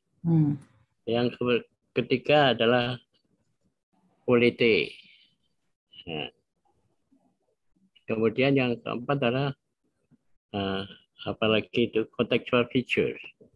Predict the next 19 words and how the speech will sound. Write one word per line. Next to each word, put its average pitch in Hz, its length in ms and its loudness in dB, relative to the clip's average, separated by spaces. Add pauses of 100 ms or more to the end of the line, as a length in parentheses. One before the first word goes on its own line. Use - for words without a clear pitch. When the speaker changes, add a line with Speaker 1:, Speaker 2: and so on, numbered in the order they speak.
(560)
Speaker 2:
Kalau 131 220 2
kita 147 260 2
mengolah 139 460 4
dari 120 240 2
situ, 156 340 -2
tapi 151 300 2
memang 139 180 4
sulit. 120 480 2 (1400)
Itu 101 380 0
tulisan 120 640 0 (160)
ap-, - 160 -10 (260)
siapa 101 460 -2
itu? 90 180 -4 (1000)
Clinical 101 400 2
ethic 87 400 -2
itu 87 160 -2
ada. 78 320 -4 (960)
Prof 143 160 4
Narto 156 320 4